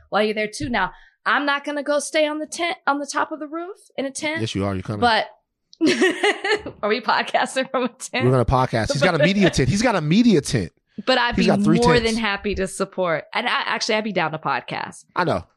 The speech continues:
Speaker 2: I know. Like it.
Speaker 1: I'd
Speaker 2: like,
Speaker 1: totally be down to
Speaker 2: you know what the
Speaker 1: podcast. I think
Speaker 2: scariest
Speaker 1: it's great.
Speaker 2: part? Uh, the scariest part. I wasn't ever scared when I was. Don't get me wrong. Like, y'all, don't go walking around O Block. <laughs> You know what I mean? But you know what the scariest part was? It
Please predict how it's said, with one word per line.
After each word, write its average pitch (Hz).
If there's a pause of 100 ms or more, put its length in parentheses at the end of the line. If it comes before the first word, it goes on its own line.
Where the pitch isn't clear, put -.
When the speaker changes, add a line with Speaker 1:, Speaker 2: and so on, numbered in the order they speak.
Speaker 2:
I -
know. 90
Like 123
it. 139
Speaker 1:
I'd 170
Speaker 2:
like, -
Speaker 1:
totally 151
be -
down -
to -
Speaker 2:
you 160
know 233
what 247
the -
Speaker 1:
podcast. -
I -
think -
Speaker 2:
scariest 165
Speaker 1:
it's -
great. -
Speaker 2:
part? - (260)
Uh, 123
the 120
scariest 147
part. 143
I 135
wasn't 165
ever 143
scared 131
when 113
I 113
was. 110
Don't 123
get 127
me 104
wrong. 104
Like, 98
y'all, 107 (220)
don't 127
go 127
walking 117
around 107
O 110
Block. 101 (520)
<laughs> -
You 113 (300)
know 123
what 127
I 131
mean? 131 (300)
But 127
you 165
know 208
what 214
the 143
scariest 139
part 127
was? 135
It 147